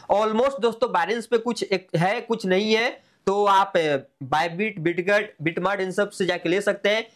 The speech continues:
एक प्लस पॉइंट क्या है कि जैसे जैसे Binance पे लिस्ट होगा स्पॉट में,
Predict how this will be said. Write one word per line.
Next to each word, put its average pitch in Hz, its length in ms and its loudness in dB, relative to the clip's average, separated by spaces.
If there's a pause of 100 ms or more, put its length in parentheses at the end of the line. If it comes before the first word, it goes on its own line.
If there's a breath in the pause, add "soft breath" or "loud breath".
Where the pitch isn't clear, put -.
(120)
एक 208 180 2
प्लस 233 280 2
पॉइंट 208 280 -2
क्या 196 140 2
है 220 160 2
कि 220 200 -6
जैसे 185 260 0
जैसे 214 200 2
Binance 180 360 -2
पे 214 300 0 (300 soft breath)
लिस्ट 202 220 2
होगा 196 160 4
स्पॉट 208 360 -2
में, 226 300 -2